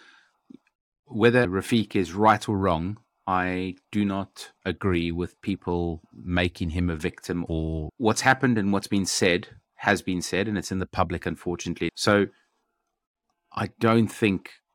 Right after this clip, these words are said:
anybody needs to say anything towards him, because it's now between the relevant parties. The example I'd use is, yeah, Jono's a good golfer. All of a sudden, he starts playing really well.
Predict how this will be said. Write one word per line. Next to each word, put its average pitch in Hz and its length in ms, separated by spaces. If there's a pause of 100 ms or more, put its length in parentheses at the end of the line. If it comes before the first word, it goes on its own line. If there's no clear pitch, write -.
(160)
anybody 101 480
needs 95 320
to 87 100
say 90 440
anything 87 480
towards 87 540
him, 71 320 (280)
because 87 300
it's - 180
now 95 240
between 95 680 (540)
the 85 140
relevant 95 380
parties. 82 580 (100)
The 143 120
example 147 420
I'd 92 160
use 92 240
is, 92 320
yeah, 82 240 (800)
Jono's 120 300
a 98 40
good 92 200
golfer. 90 520 (180)
All 104 160
of 90 80
a 87 40
sudden, 87 600 (320)
he 90 60
starts 87 280
playing 87 280
really 85 240
well. 85 340